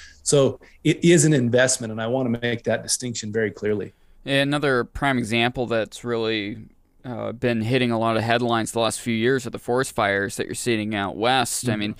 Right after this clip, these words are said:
Speaker 2: a lot of that, especially in California, is due to lack of management of those forests and making sure that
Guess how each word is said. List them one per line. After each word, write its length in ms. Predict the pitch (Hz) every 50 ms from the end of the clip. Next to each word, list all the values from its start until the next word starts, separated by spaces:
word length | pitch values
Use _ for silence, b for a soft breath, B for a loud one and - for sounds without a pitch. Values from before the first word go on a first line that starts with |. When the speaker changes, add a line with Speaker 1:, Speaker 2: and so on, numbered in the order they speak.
| B B B B B
Speaker 2:
a 100 | - 123
lot 260 | 123 113 120 123 127 131
of 80 | 120
that, 240 | 131 123 120 113 - -
especially 420 | - 110 - - 123 117 - - 117
in 60 | 107
California, 640 | - 123 110 107 - - 120 117 127 143 147 123
is 120 | 117 104 -
due 100 | - 113
to 100 | 110 101
lack 360 | 107 113 107 104 101 - -
of 440 | 120 107 104 98 98 101 - - -
management 600 | 95 107 110 110 135 139 117 - 120 101 - -
of 120 | 92 -
those 200 | - 87 85 -
forests 580 | - - - 98 92 87 87 95 - - - -
and 220 | - 82 95 98 104
making 280 | 104 101 - - 117 110
sure 260 | - - 117 107 104
that 280 | 104 101 95 92 85 -